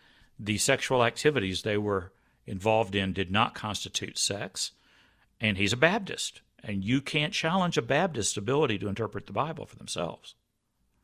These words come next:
So this is a, a question that a lot of pastors and school leaders need to think about, but they're going to have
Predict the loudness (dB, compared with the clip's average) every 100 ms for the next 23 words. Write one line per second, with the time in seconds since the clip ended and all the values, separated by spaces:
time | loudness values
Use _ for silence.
0 | _ _ _ _ _ _ _ _ _ _
1 | -4 -4 -2 0 0 0 0 -2 0 -4
2 | 0 0 0 0 -2 -4 -10 _ _ -20
3 | _ -2 2 6 6 6 6 6 4 0
4 | -2 0 0 0 0 2 0 -2 0 -2
5 | -2 -2 -2 0 -2 0 -2 -2 -4 -6
6 | -10 -6 -6 -6 -12 -16 _ _ -20 -20
7 | -20 _ -6 -4 -4 -8 _ _ _ -20
8 | -4 0 0 2 4 4 2 -2 -6 -6
9 | 0 2 0